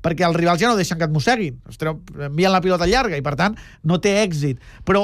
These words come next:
on sí que vaig detectar, sobretot al Calderón, eh, per mi, eh, falta d'intensitat és en la segona pilota.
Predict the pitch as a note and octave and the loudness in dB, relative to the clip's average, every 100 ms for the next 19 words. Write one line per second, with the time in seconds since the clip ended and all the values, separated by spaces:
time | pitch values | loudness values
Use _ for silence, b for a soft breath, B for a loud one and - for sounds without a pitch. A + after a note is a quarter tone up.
0 | G3+ F3+ - C#4 B3 A3 F#3 F3+ E3 F3 | 0 -2 -2 0 2 2 0 -2 -2 -2
1 | F3+ E3 D#3+ D#3 D#3 D3+ D3+ C#3+ C3+ C#3+ | -2 0 0 0 0 0 0 -2 -4 -2
2 | C3+ C3 B2+ A#2 B B B - D3 F#3+ | 0 0 -2 -4 B B B 0 2 2
3 | F3+ C#3+ C#3 C3 F#3 G3+ A3 G3 F#3 F3 | 0 0 -2 0 2 2 0 0 -2 -2
4 | A3+ F#3+ F3+ E3 D3+ D#3 E3+ F3 D3 C3+ | -2 0 0 0 0 0 0 0 0 -2
5 | B2+ B2 | -2 -4